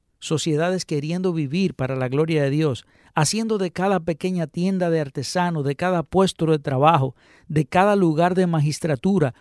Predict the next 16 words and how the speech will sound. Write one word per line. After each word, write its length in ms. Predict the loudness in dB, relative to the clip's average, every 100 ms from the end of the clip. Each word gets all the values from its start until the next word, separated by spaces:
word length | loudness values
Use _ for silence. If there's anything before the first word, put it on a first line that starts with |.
| _ _
lugares 480 | 2 6 6 6 4
de 120 | 2
luz, 500 | 4 4 4 0 -8 _ _ -6
que 100 | -2
se 160 | -2
conformaban 920 | 0 -4 0 0 2 4 4 4 2 -2
a 80 | 0
la 120 | 2
visión 640 | 0 0 2 4 4 2
de 140 | 0 0
Dios 400 | 4 6 4 2
de 120 | 0
gobierno 580 | 2 4 6 6 4 0
y 80 | 0
de 140 | 0
conducta, 600 | 0 2 2 2 -2 -8